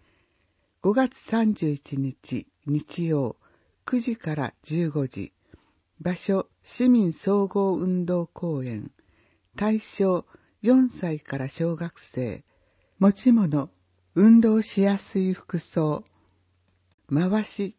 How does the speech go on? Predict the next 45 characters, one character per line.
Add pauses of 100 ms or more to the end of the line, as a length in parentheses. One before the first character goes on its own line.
着
用。 (640)
申
し
込
み、 (400)
五
月
十
二
日 (100)
火
曜
ま
で。 (720)
申
し
込
み
方
法
は、 (360)
市
ホ
ー
ム
ペ
ー
ジ
を
ご
覧
く
だ
さ
い。 (960)
わ
ん
ぱ
く
相
撲
練
習
会。